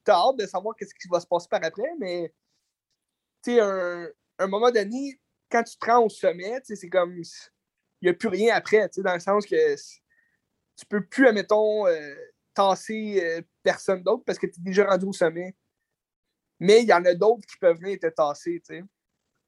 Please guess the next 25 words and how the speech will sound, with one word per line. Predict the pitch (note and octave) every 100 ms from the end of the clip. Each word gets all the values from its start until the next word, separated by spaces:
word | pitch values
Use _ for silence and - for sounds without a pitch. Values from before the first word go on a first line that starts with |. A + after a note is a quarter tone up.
| -
Fait | E3+
que |
c'est | F#3+
ça, | F#3 C4
c'est, | A3 G3+
c'est | F3 F3+
comme | A#3
un | A3+ G3+
peu | F3+ C4 C4
un | G#3 F#3+
jeu | G#3
d'échecs | F#3+ F3 - G3 G3+ _ _ _ _ _ -
en, | D#3+ E3 C3+ -
avec | E3 F3+ F3
la | D#3+ F#3
compagnie | G3+ F#3 F3+ G3 G#3
Gucci. | F3+ E3+ F#3+ G3+ B3 - - _ _ _ -
Puis | F3+
au | F3+
final, | G3 F#3+ F3+ G#3+ G#3
ben, | F3 D#3
c'est, | D#3 D#3 D3 C3+ C#3 - _ _ _ _ _ _ _ - -
c'est, | - - C#3+
c'est, | D3
c'est | C3+ C#3+ D#3 -